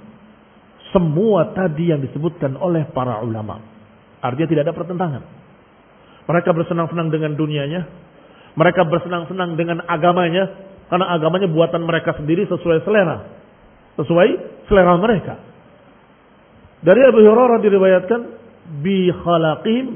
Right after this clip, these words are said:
bi dinihim," dengan agama mereka atau dengan dunia mereka. Nggak bertentangan. Memang mereka bersenang-senang dengan dunianya, bahkan agamanya mereka buat untuk bersenang-senang di dunia.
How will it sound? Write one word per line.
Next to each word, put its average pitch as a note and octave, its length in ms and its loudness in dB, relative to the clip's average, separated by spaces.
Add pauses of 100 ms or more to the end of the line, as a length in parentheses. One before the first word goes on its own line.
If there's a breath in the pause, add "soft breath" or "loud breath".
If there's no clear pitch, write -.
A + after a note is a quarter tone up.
(120)
bi G3+ 360 -2 (240)
dinihim," C#3+ 960 -2
dengan D#3 320 -2
agama C3+ 320 -2
mereka - 400 -12 (680 loud breath)
atau G3+ 240 4
dengan A#3+ 240 0
dunia G#3 240 2
mereka. G3+ 480 -4
Nggak C4 160 8
bertentangan. C4+ 500 -2 (300 loud breath)
Memang C4 400 2
mereka B3 280 4
bersenang-senang G#3 600 -2
dengan F#3+ 340 0
dunianya, F#3 840 0
bahkan F#3+ 600 2
agamanya F#3+ 1200 0
mereka G3+ 480 2 (120)
buat C4 360 2
untuk F#3+ 240 4
bersenang-senang F3+ 560 0
di D3+ 80 0
dunia. A#2 320 -6